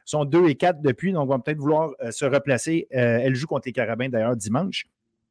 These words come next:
Au, euh, hockey universitaire masculin. Il y a, euh, Ontario Tech qui, grâce au fait qu'ils ont joué un peu plus de matchs,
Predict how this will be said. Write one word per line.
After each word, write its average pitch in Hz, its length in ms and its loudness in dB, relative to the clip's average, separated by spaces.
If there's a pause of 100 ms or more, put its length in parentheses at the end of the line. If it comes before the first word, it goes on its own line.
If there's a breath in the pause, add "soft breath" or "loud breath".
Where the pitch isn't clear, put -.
(520)
Au, 131 380 4
euh, 117 240 6
hockey 127 300 2
universitaire 131 520 0
masculin. 147 600 -2 (340 loud breath)
Il 123 80 2
y - 20 6
a, 139 220 4
euh, 120 220 4
Ontario 147 560 2
Tech 165 260 -2 (220)
qui, 147 400 -8
grâce 131 360 -2
au 123 120 -2
fait 143 200 -8
qu'ils 113 180 -8
ont 123 80 -4
joué 127 140 -4
un 127 60 -8
peu 120 120 -4
plus 135 200 -4
de 123 80 2
matchs, 139 300 0